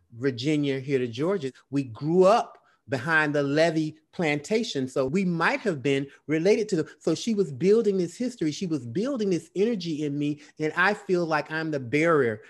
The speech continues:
and the carrier of this history, because it was not informed in school. There was no pride in, in not only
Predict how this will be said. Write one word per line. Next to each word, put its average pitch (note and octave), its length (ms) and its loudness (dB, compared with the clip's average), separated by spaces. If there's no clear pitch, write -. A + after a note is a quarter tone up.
and C3 140 -4
the A#2 80 -6
carrier F3 640 0
of A2+ 160 -8
this G#2+ 220 -10
history, G2+ 480 -12
because D3 320 -6
it B2+ 100 -4
was D#3+ 260 -2
not F#3+ 440 2
informed C#3+ 720 -4
in C3 140 -4
school. C3+ 460 -4
There C3 80 -4
was B2+ 200 -6
no F3 220 2
pride D3 640 0
in, C3 260 -2
in C3+ 220 -2
not F3 200 0
only D3+ 380 -4